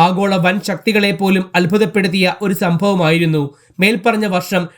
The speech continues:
ഡിസംബർ നാലിന് രാത്രി പടിഞ്ഞാറൻ പാകിസ്ഥാനിലെ സുപ്രധാന തുറമുഖമായ കറാച്ചിയെ ഇന്ത്യൻ നേവിയുടെ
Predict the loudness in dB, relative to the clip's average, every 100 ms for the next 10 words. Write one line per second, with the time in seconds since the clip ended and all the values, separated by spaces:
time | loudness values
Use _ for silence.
0 | -2 0 2 2 2 2 0 0 0 -2
1 | -4 _ 0 0 0 -2 -4 -4 _ -4
2 | -2 0 0 0 -2 -2 -2 -6 -2 0
3 | 0 -2 -6 _ -4 0 2 2 0 0
4 | 0 0 0 0 0 0 0 2 0 0
5 | -4 -4 -8 _ _ -2 2 2 2 2
6 | 2 2 2